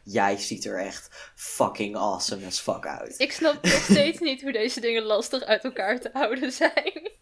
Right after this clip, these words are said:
Speaker 1: <laughs>
Speaker 2: Ik kan er echt niet bij met mijn hoofd. Het is toch, oh. <laughs>
Speaker 1: Ja, nou, ik, ik kan ook niet uitleggen waarom of hoe, eigenlijk.
Speaker 2: <laughs>
Speaker 1: Maar ja.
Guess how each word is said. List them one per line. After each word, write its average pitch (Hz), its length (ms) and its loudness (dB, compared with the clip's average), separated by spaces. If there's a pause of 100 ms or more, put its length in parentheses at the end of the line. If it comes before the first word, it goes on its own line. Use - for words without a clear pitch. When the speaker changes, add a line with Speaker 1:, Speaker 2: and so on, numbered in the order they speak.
(160)
Speaker 1:
<laughs> - 0 -
Speaker 2:
Ik - 680 6
kan 339 120 2
er 349 80 2
echt - 240 4
niet 392 140 -2
bij 440 220 0 (140)
met 330 100 -8
mijn 294 160 -6
hoofd. 226 340 -8
Het 285 160 -16
is 339 140 -12
toch, - 280 -14 (580)
oh. 285 420 -6
<laughs> - 40 -12 (2500)
Speaker 1:
Ja, 160 520 2 (560)
nou, 127 260 0
ik, 120 220 -4
ik 95 140 -8
kan 117 200 -2
ook 113 120 -2
niet 117 160 -8
uitleggen 107 600 -4
waarom 101 460 -12
of 98 180 -20
hoe, 98 260 -10 (180)
eigenlijk. 104 600 -10 (180)
Speaker 2:
<laughs> 285 200 -14 (1600)
Speaker 1:
Maar 113 120 -12
ja. 87 400 -6